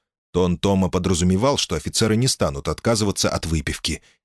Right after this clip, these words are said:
И они не отказались, выбрав красное вино. «Пойду скажу мадам». Элоиза вздохнула и ушла на кухню. Офицеры похвалили картины Дервата, висевшие в гостиной,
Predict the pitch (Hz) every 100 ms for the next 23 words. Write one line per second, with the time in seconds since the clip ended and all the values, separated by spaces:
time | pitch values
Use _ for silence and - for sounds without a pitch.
0 | - 117 151 190 180 165 123 - 80 80
1 | 82 - - 76 120 123 - - 90 82
2 | 90 87 82 80 69 65 - _ _ _
3 | _ _ - 143 160 185 143 139 123 165
4 | 160 82 73 69 - _ _ 78 78 90
5 | 85 85 - 80 76 107 139 151 131 _
6 | - 160 160 143 151 147 - 82 73 -
7 | 76 69 - _ _ _ 57 - - 120
8 | 127 110 107 107 107 110 - 90 - 101
9 | 82 73 107 139 127 131 113 - 120 -
10 | 113 87 104 - 117 113 107